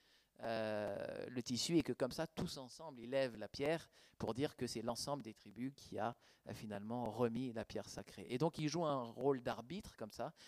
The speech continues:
qui renforce aussi son, son autorité, qui renforce son, son, son charisme, euh, auprès des gens. Alors, euh, voilà, ça c'est selon les sources islamiques. <clears throat> On a, euh, ensuite,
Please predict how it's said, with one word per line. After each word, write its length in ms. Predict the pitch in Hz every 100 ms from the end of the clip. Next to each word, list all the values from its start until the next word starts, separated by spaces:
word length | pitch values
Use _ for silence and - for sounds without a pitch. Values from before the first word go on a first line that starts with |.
| - -
qui 120 | - 139
renforce 540 | 143 151 190 180 -
aussi 260 | 127 - 143
son, 300 | 123 123 120 - - -
son 220 | 120 127
autorité, 520 | 123 127 123 - 139
qui 140 | 135
renforce 460 | 120 110 - 131 -
son, 360 | - 117 107 104
son, 300 | 107 104 107 - -
son 140 | 127
charisme, 560 | 139 127 139 147 110 - _ _ _ -
euh, 640 | 107 104 101 101 104 104
auprès 280 | - 123 127
des 100 | 113
gens. 180 | 104 92 _ _ _ _ - - -
Alors, 360 | 123 110 - - 208
euh, 280 | - 98 - -
voilà, 200 | 113 -
ça 140 | 117 135
c'est 280 | - 131 - -
selon 280 | - 135 143
les 120 | 127
sources 280 | 113 117 -
islamiques. 500 | 107 - - - - _ _
<clears throat> 800 | 214 - 170 120 - - _ _ -
On 140 | 123
a, 340 | 147 160 147 -
euh, 260 | 117 113 110 101 - _ -
ensuite, 560 | 120 185 202 - -